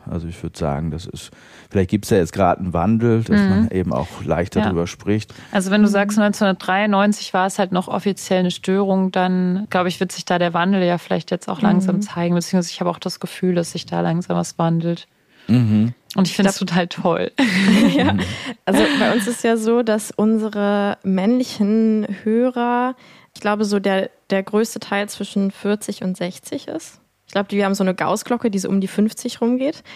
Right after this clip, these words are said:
Speaker 1: Mhm.
Speaker 3: Genau, das heißt, das sind ja auch die Leute, die dann da so ungefähr abstimmen. Finde ich schon ganz interessant. Und man muss natürlich mit rausrechnen, also ich hab mal geguckt, je nach, je nach Studie auch wieder,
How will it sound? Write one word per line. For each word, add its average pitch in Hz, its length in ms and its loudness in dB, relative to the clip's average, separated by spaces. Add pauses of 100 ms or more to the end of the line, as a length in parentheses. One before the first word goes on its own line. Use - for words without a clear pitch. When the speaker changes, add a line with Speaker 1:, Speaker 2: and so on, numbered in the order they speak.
(120)
Speaker 1:
Mhm. 120 300 2
Speaker 3:
Genau, 202 220 2
das 190 160 -4
heißt, 196 160 -2
das 196 120 -2
sind 202 120 0
ja 196 120 0
auch 190 60 -6
die 202 100 -2
Leute, 190 260 -2
die 190 100 -6
dann 185 200 0
da 180 180 0
so 190 120 -4
ungefähr 180 380 -4
abstimmen. 180 640 -4 (500)
Finde 202 180 2
ich 214 60 -2
schon 240 160 0
ganz 247 160 -2
interessant. 233 480 0 (200)
Und 220 120 2
man 220 100 2
muss 220 140 0
natürlich 214 280 -4
mit 214 200 -2
rausrechnen, 220 500 -2
also 196 100 -4
ich 208 100 -6
hab 214 100 -2
mal 214 120 0
geguckt, - 460 -6
je 208 280 0
nach, 202 600 0
je 196 160 0
nach 196 180 0
Studie 226 720 -2
auch 208 420 -2
wieder, 214 280 2